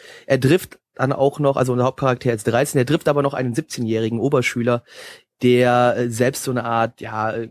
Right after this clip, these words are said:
kaiserlicher Detektiv ist, äh, und dem will er helfen, den Mord aufzuklären, aufzuklären. Und weiter geht's mit den Ansagen.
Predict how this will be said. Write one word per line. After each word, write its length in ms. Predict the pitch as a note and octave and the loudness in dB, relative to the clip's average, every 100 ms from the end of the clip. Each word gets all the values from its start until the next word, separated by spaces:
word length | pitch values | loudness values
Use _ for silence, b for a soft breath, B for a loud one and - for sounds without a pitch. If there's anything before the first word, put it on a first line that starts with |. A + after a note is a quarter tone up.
| _ | _
kaiserlicher 760 | - B2+ C3+ C3 A#2+ B2+ A#2 A#2 | -4 -2 0 -2 0 2 2 0
Detektiv 1120 | - - B2+ B2 B2 - - C#3 D3+ F3+ - | -6 -4 0 2 0 -2 -4 0 2 0 -2
ist, 480 | A#2+ C#3 G3+ - - - | 0 0 -2 -10 -14 -10
äh, 260 | A#2+ A#2+ - B B B B - | -8 -8 -12 B B B B -2
und 760 | B2+ B2+ C3 C3 C3 B2+ B2+ - | 2 4 4 4 4 2 0 -6
dem 480 | - A#2 C3+ C#3 D#3+ | -8 2 2 2 -2
will 200 | C3 C#3 | -2 2
er 60 | D#3 | 2
helfen, 540 | D3+ E3 - A2+ B2 - | 2 0 -2 -8 -8 -4
den 140 | B2 A#2 | 0 2
Mord 240 | A#2+ C3 | 0 0
aufzuklären, 680 | A2+ A#2 - - G2 G2 - _ - | -2 -4 -8 -8 -8 -10 -14 _ -6
aufzuklären. 560 | B2 - A#2 G2 G2+ - b b b b b b b _ | -6 -4 -8 -6 -8 -12 b b b b b b b _
Und 760 | - C#3+ C#3+ D3 C#3+ D3 D3 A2+ | 0 4 6 4 4 2 0 -4
weiter 560 | A2+ A2+ A2+ E3 G3+ G3 | -8 -2 0 0 0 -2
geht's 560 | C#3+ D3 C#3+ - - E3 | 0 -4 -6 -10 -16 -14
mit 480 | C3+ A2+ G#2+ - - _ _ _ _ _ _ _ _ C3+ | -6 -6 -6 -10 -20 _ _ _ _ _ _ _ _ -2
den 100 | D3 | 0
Ansagen. 640 | D3+ C#3+ B2 G2+ G2 G#2+ | 0 2 2 2 -2 -8